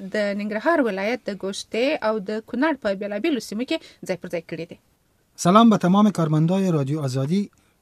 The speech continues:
Speaker 2: تمنا هستم از ولایت پروان. در ولسوالی سیاگرد غوربند بسیار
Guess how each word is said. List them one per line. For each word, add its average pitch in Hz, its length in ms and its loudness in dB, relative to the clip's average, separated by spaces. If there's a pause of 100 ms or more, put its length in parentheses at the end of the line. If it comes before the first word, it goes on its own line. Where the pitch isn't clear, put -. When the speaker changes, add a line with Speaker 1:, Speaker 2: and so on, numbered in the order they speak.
Speaker 2:
تمنا 156 320 4
هستم 190 480 0
از 139 120 -4
ولایت 139 320 -2
پروان. 107 380 -8 (400)
در 165 200 0
ولسوالی 170 480 2
سیاگرد 160 420 0
غوربند 143 500 2 (540)
بسیار 196 420 2